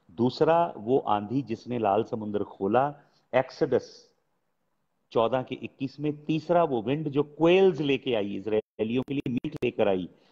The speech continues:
नंबर्स गिनती ग्यारह के इकतीस में।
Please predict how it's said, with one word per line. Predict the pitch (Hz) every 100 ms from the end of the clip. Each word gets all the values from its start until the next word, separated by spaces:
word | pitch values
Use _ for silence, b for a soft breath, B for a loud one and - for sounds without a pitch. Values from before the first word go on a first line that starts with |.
| b -
नंबर्स | 127 131 160 139 117
गिनती | 92 120 135 - 151 113 - _ _
ग्यारह | 110 104 120
के | 123 127
इकतीस | - - - 143 127
में। | 107